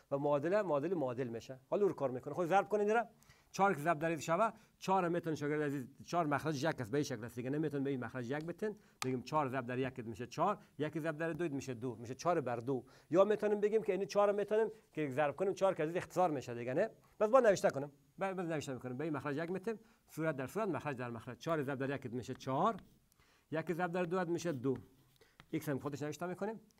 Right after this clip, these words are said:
جمع چهار ضرب در سه دوازده، یک ضرب در چهار چهار. مساوی است با این، این هم مخرج یک است دیگه. چهار ضرب در پنج بیست،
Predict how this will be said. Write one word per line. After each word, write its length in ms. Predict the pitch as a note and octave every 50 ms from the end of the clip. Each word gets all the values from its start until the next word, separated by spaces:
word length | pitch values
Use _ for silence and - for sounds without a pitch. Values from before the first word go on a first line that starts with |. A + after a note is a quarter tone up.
| _ - _ _ - A2+
جمع 400 | A2+ C#3 C#3 D3 E3 F#3 G#3 G#3 G#3+ - - _ _ _ _ _ _ _
چهار 260 | - - D#3+ E3 D#3+ D3
ضرب 200 | C3+ D#3+ D3+ C3
در 160 | C3 C3+ B2+
سه 200 | C3 - D3 C3
دوازده، 720 | A#2 G#2 B2+ A#2+ A#2+ B2 A#2+ G2+ G2+ B2+ C#3 D#3+ G3 G#3+ D3 - - - _ _ _ _ _ _ _ _ -
یک 260 | C3 D3+ D#3+ D#3+ F3
ضرب 160 | D#3+ E3+ E3
در 160 | D#3+ F3+ F3
چهار 300 | D#3+ - F3 F3 F3+ F#3 F3+ - - _
چهار. 360 | - - C#3 B2+ A#2+ A2+ G#2+ - _ _ _ _ _ _ _ - - _ _ _ _ _ _ _ _ _ _ _ _ _ _ _ -
مساوی 300 | B2+ B2+ B2 - C3 C#3
است 140 | D#3 D3+ -
با 280 | F3 E3 F#3 G3+ G3+ - - - _ _ _ _ -
این، 140 | - D#3+ D#3
این 140 | D3+ D3+ F3+
هم 100 | F3 E3
مخرج 240 | D#3 - D#3 E3
یک 200 | D3+ F#3 F3+ -
است 140 | D#3 C3+ -
دیگه. 200 | - B2 A2+ B2+
چهار 280 | A#2+ - - D#3 D#3 D3+
ضرب 180 | C3 D3+ C#3+
در 160 | B2+ C3+ B2+ A#2
پنج 280 | - C#3+ C#3 C3 G#2+
بیست، 460 | A#2 G2 G#2 B2+ F#3 A#3 - - -